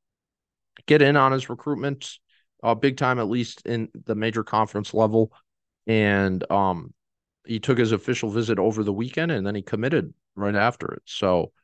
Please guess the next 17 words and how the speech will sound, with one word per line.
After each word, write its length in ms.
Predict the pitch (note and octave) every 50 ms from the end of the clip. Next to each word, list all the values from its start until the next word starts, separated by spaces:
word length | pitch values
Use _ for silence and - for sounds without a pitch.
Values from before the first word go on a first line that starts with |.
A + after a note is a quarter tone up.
| _ _ _ _ _ _ - -
uh, 80 | - -
it's 180 | - - -
great 440 | - - - A#2+ B2+ D3 D3+ D3 C#3+
to 140 | - - C#3
see 460 | B2 - - B2 A#2+ A#2+ A#2+ A#2 G#2+ -
something 380 | - - A2+ A2 G#2+ - A2
like 200 | A2 G#2+ G#2+ G#2
that 120 | - F#2+ F#2+
happen. 400 | G2 G2 G2 - - F2 G#2 F#2+ -
And 180 | E2+ A2+ A2
I 140 | - - C3+
think 240 | C#3 - F#3 F#3 -
the 100 | - A#2+
biggest 400 | F#2 - A#2 A#2+ B2 B2+ A#2+ -
win 260 | F#2 F#2+ G#2 A2 A#2 A2
out 160 | G2 G2 F#2+
of 100 | E2+